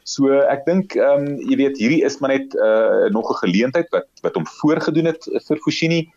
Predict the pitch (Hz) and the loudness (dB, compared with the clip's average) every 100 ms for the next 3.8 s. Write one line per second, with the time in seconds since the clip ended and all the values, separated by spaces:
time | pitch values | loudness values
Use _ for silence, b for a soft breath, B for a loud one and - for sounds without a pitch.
0 | b - - 131 139 135 143 - 139 135 | b -12 -4 0 0 0 0 0 -2 -2
1 | 135 113 135 135 139 139 143 143 139 143 | -6 -6 -8 -2 0 0 -2 -2 -2 -2
2 | 151 - B B _ - 139 139 139 117 | -2 -8 B B _ -2 0 2 0 0
3 | 123 151 160 127 117 113 95 107 | 0 0 0 -2 0 0 0 0